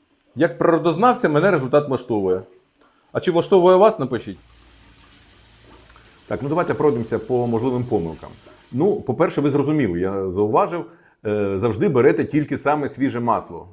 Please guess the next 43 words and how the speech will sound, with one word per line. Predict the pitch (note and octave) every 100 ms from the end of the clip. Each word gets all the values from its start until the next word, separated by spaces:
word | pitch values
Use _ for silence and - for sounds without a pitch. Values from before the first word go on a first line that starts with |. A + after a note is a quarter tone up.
| -
Жирність | G#2+ D#3+ C#3 B2
максимальна, | A#2 B2+ D#3 F#3+ D3+
щоб | - G#2
менше | C#3+ -
вижарювати. | A#2 G#2 F2+ D#2+ D#2 - - _ _ _ A2+
Ніяких | B2 D#3 F3+ E3 B2+
зауважень | A2 C3+ C#3+ F#3 D3+ C#3 -
до | A2
того, | D3 B2+
що | B2
я | B2
робив, | B2 B2+ A#2
у |
мене | A2+ A2 G#2+
немає. | A#2 D3 E3 E3+ E3
Масло | A#2+ C3+ B2 B2+
вийшло | A2+ A2+ A2
топлене, | G#2 A#2 - G2 F#2+ F#2 -
практично | A2+ B2 - G2+
ідеальне. | G2+ A#2+ D#3+ F3 F3+
Робіть | A2+ G#2+ A2+ -
так, | D3 D3+
у |
вас | G2+ B2 -
теж | A2+ A#2
все | - A2
вийде. | G#2 E2 D2+ - _ _ _ _ _
Якщо | G#2+ - G#3+
ви | F#3+
робите | F#3 E3+ C#3+
бернуазет, | C#3 E3 D#3+ C#3 G2+ G#2 -
то | A2+
після | C#3 C#3+ D3+
стадії | - E3 C3+ B2 D3+
топленого | D3+ C3+ A#2+ A2+
масла | G#2+ F#2 - A2+ C3+ - _ _ _
ви | G#2 D#3+ E3+ -
або | B2+ A#2+ D#3
нічого | D#3 E3+ D#3 A#2+
не | B2
додаєте | A#2+ A2+ B2+ B2 B2+
перший | A2+ C3 - B2+
раз, | B2 B2+ -